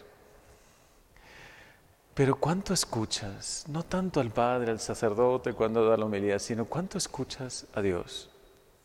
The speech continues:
¿Qué capacidad de escucha tienes también de los demás? De tu mamá, de tu papá, de tus hermanos, de los que tienes cerca. ¿Cuánto escuchas?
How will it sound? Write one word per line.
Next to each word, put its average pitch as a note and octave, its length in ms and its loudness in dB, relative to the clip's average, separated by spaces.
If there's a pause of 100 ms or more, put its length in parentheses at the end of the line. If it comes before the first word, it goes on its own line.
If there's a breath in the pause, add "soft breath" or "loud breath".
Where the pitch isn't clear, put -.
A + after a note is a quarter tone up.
(1040 loud breath)
¿Qué C3+ 120 -4
capacidad C3 640 0
de B2 80 0
escucha B2 540 -6 (140)
tienes B2 560 -2
también A#2 360 0
de A2+ 120 2
los G2+ 160 -2
demás? F2 540 -6 (1160 soft breath)
De C3 80 -4
tu A#2 160 -4
mamá, C3+ 400 4
de C3+ 100 4
tu A2+ 120 -4
papá, B2+ 420 6
de C3+ 100 2
tus - 220 -4
hermanos, C3 500 2
de A#2+ 80 2
los G#2+ 140 0
que A2+ 100 -2
tienes A#2 320 0
cerca. C3 480 0 (1400 loud breath)
¿Cuánto D#3 640 -2
escuchas? - 1040 -6